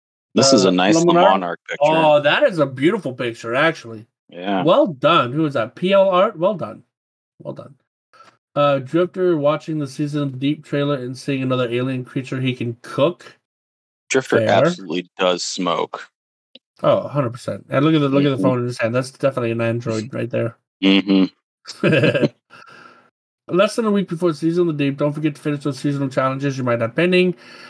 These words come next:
Speaker 2: Maybe even unlock one more ornament for your ritual weapon. Ornament is a secret thing that you can click on. And, and get one of those last Taraxipos rolls.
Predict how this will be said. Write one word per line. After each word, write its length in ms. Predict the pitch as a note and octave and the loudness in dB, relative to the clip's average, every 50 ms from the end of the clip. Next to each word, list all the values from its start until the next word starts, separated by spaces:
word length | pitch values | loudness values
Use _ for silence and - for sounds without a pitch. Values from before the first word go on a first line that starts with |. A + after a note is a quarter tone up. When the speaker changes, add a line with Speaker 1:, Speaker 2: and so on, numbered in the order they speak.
| - _ - | -20 _ 2
Speaker 2:
Maybe 240 | E3+ F3 F3+ G3 | 2 4 4 2
even 340 | G3+ F3 F3+ F3 F3 E3+ E3 | 2 4 4 4 4 4 2
unlock 380 | D#3+ D#3+ D#3 D#3 D3 D3 C#3+ - | 0 0 2 2 2 0 0 -2
one 300 | D3 C#3+ C#3 C3+ B2+ - - | -2 -2 -2 -2 -4 -10 -10
more 320 | C#3+ C#3+ C3+ C3 A#2 - - | -8 -4 -4 -4 -4 -6 -2
ornament 420 | D#3 F#3+ G#3 G3+ F3 D#3 D3+ D3+ D3 | -2 0 2 2 2 2 0 -2 -4
for 120 | - D#3+ | -2 -2
your 140 | C#3+ C3+ B2+ | 0 0 0
ritual 360 | B2+ C3 B2+ - D3 B2+ A#2+ | -2 -2 -4 -4 -4 -2 0
weapon. 300 | B2 B2 B2 - D3+ D3+ | 0 -2 -2 -2 -4 -4
Ornament 360 | C3 B2+ B2+ B2+ B2+ B2+ B2+ | -4 -4 -4 -2 -4 -4 -4
is 200 | B2+ B2 B2 B2+ | -4 -6 -4 -2
a 420 | A#2+ A#2 A#2 A2+ A2+ A2+ A2+ A#2 C3+ | -2 0 0 0 0 -2 -4 -6 -8
secret 440 | C#3 - - - B2+ B2+ - A#2+ A#2 _ _ _ | -14 -10 -6 -6 -6 -4 -4 -6 -6 _ _ _
thing 420 | _ - B2 A#2+ A#2+ B2+ C3 C3 B2 | _ -4 -2 -2 0 -2 -2 -4 -2
that 100 | B2 A#2 | -2 -4
you 100 | A#2+ B2 | -4 -4
can 120 | C3+ B2 A#2+ | -6 -8 -4
click 220 | - B2+ A#2+ - | -4 -6 -4 -2
on. 180 | B2+ B2+ D3 D3 _ - - - - - - - - - _ - | -4 -4 -4 -4 _ -12 -20 -20 -20 -20 -20 -20 -20 -20 _ 0
And, 340 | C3+ C#3 C3+ C3+ C#3 C#3 - - | 2 2 4 2 0 -6 -6 -2
and 220 | D3+ D3+ D3 C#3+ | 0 0 2 2
get 160 | D3 C#3+ - C#3+ | 0 0 0 0
one 140 | C#3+ C#3+ | 0 2
of 80 | C#3+ C#3 | 2 2
those 260 | C#3+ C#3 C#3 C3 C3+ | 2 0 0 -2 0
last 400 | C#3 C3+ C3 C3+ C#3 C#3 - _ _ _ _ _ _ _ _ _ _ _ _ _ _ _ | 0 2 2 2 0 -2 -6 _ _ _ _ _ _ _ _ _ _ _ _ _ _ _
Taraxipos 1200 | - - D3+ C#3+ C3 B2+ B2+ C3 C3 B2+ C3+ C#3 - - - E3 C#3+ - D#3 D3+ D3 C#3+ - - | -4 0 0 0 0 0 0 2 2 2 2 0 -2 -4 -6 -6 -4 0 0 0 0 -2 -4 -4
rolls. 520 | F#3+ G3+ F3+ A2 A2 A#2 A2 - - - | 0 0 0 0 -2 -8 -12 -14 -20 -20